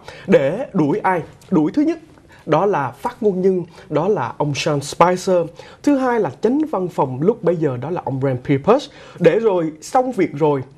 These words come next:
thì bắt đầu coi như là không còn cho ông giữ chức vụ này nữa.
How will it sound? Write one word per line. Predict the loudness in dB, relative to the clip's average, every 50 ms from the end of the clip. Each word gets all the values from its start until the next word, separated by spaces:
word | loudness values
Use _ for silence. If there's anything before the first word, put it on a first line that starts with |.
| -20 -20 -4 2
thì | 4 4 4 4 0 -4 -4
bắt | -4 -4 -4 -2
đầu | 0 0 2 2 0 -2 -6 -14 -20 -20 -14 -8
coi | -6 -2 0
như | 0 0 2
là | 0 0 -2
không | -4 -2 0 2 2 2 0
còn | 0 0 0 0 0 0
cho | 0 0 0
ông | 0 0 -2 0 0
giữ | 0 0
chức | 0 -2 -2 0
vụ | 0 0 2
này | 2 2 2
nữa. | 2 4 4 2 2